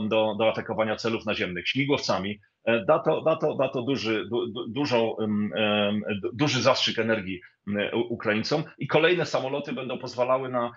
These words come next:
zwiększenie tych obszarów, aż wreszcie do-, dojdzie do takiego momentu krytycznego,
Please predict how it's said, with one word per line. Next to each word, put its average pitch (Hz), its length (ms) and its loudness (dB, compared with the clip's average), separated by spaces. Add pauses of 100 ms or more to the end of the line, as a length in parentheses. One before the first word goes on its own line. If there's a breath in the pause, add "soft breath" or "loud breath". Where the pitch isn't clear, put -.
zwiększenie 127 580 0
tych 101 160 -8
obszarów, 127 500 -2 (160 soft breath)
aż 131 200 -4
wreszcie 160 240 0
do-, 135 180 -4
dojdzie 143 260 0
do 127 100 -4
takiego 131 300 -2
momentu 127 340 0
krytycznego, 127 720 -2